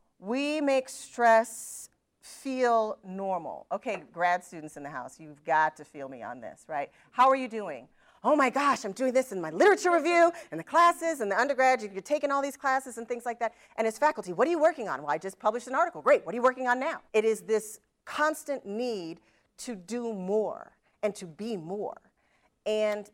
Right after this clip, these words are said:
that makes stress seem normal. So we as institutions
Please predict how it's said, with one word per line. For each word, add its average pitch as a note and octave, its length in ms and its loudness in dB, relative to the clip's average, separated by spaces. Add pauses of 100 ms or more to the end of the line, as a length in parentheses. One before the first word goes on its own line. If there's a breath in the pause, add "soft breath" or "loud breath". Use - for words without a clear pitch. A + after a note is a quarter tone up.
that A#3+ 340 2
makes A3+ 480 -8
stress - 380 -4
seem G#3+ 320 -14
normal. F#3+ 480 -8
So B3 160 4
we D#4+ 320 0
as C#4 200 2
institutions G#3+ 1160 -8